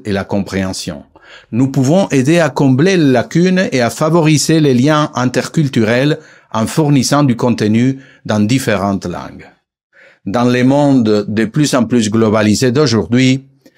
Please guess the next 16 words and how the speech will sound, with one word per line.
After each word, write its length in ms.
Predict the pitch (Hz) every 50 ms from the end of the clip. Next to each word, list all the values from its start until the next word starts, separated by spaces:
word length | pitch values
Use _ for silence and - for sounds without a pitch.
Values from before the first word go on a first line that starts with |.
| _ _ _
je 120 | - 110
pense 320 | 104 - 139 143 135 - -
que 300 | - 110 101 98 95 - _ _
c'est 280 | - - - 110 101 98 - _
plus 240 | - 165 180 170 170
important 680 | 151 127 - 123 110 - - - - 110 110 107 107 - - - -
que 160 | - 104 95
jamais. 420 | 85 - 110 104 90 82 69 - - _ _ _ _ _ _ _ _ _ _ _ _ _ _ _ _ -
Notre 260 | 127 139 - - 147
équipe 360 | 151 139 - 165 170 143 123
d'acteurs, 540 | 113 131 123 - - - 135 139 160 160 143
de 100 | 123 120
comédiens, 840 | - - - 151 151 143 131 117 107 117 120 123 139 160 180 180 - _ _ _ -
travaille 580 | - - 131 120 120 127 135 139 143 147 151 -
sans 280 | - - - 113 110 95
relâche 640 | 98 113 107 104 107 120 143 147 - - - -